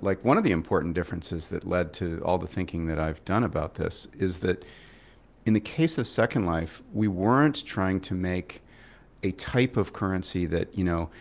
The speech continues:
if you got in early and you held it, it would become more valuable. And in fact, interestingly enough, it was vital that that not happen, because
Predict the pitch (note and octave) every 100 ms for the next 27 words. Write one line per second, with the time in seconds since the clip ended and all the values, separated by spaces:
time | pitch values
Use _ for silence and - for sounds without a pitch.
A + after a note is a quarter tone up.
0 | - - - F#2 - F2 G#2+ G2+ G2+ F#2
1 | G2+ G2 F#2 E2 E2+ E2 G#2 A2+ G2 -
2 | - - F#2 - E2 F2 - F#2+ F2+ E2+
3 | E2+ - G2 F#2+ G#2 G2+ - - - -
4 | A2+ A2 G#2 A2 - B2+ C3 - - -
5 | - A2+ - G#2+ G2 F2+ G2 G#2 - G#2
6 | G2+ F2 E2 G2+ A#2 G#2+ G2 F#2+ - E2+
7 | E2 F#2 G2 A2+ F2+ D#2+ - - G2+ -
8 | A2 - G2 F#2 -